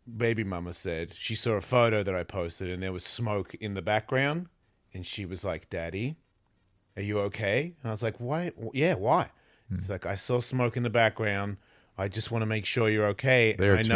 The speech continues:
Speaker 2: tuned
Speaker 1: know,
Speaker 2: in.
Speaker 1: and I know, I know now,
Speaker 2: Yeah.
Speaker 1: like, so many years later,
Speaker 2: Yeah.
Speaker 1: that she was like, "He's not gonna be there for the kids if he goes down that road. Not, not as good as he could be,"
Speaker 2: Yeah.
Speaker 1: you know?
Speaker 2: Yeah.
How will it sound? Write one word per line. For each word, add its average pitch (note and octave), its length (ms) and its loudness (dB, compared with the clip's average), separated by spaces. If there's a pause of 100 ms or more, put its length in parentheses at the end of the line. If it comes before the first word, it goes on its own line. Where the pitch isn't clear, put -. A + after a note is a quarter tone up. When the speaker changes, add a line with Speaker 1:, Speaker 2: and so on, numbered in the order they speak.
(120)
Speaker 2:
tuned F#2 100 6
Speaker 1:
know, F#2+ 120 6
Speaker 2:
in. F2 140 2 (260)
Speaker 1:
and C#3 160 6
I D3 100 6
know, D#3 160 6
I D3+ 140 2
know E3+ 280 4
now, D#3 680 4
Speaker 2:
Yeah. F#2 200 2 (800)
Speaker 1:
like, A#2 300 0 (260)
so - 300 0
many C3 260 -2
years G#2+ 360 -6
later, F2+ 400 -6 (120)
Speaker 2:
Yeah. F#2 180 -10 (1500)
Speaker 1:
that B2 120 0
she D3 200 2
was C3+ 200 2
like, C3 160 2
"He's C#3 240 0
not A#2 180 2
gonna C#3+ 260 2 (360)
be D3 160 6
there C3 220 6
for A#2+ 100 -6
the A#2 100 2
kids F#3+ 440 -2
if C3 100 0
he C3 80 0
goes C3 280 4
down C3 240 4
that A2 140 2
road. C3+ 360 0
Not, B2+ 340 4
not C3+ 320 4 (140)
as C3 160 2
good C#3 180 2
as B2+ 100 0
he B2+ 80 0
could F3+ 300 4
be," F#2 220 -2
Speaker 2:
Yeah. - 120 -14
Speaker 1:
you A2 80 -2
know? B2+ 200 0
Speaker 2:
Yeah. G2+ 100 -8